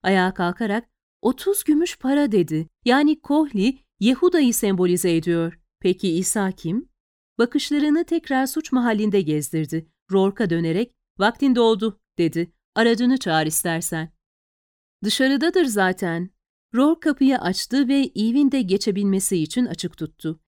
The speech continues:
Eve tam yanından geçerken onu yakaladı, kendine doğru çekti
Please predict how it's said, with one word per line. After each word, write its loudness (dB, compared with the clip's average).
Eve 4
tam -2
yanından 2
geçerken -2
onu 0
yakaladı, -4
kendine -2
doğru -2
çekti -6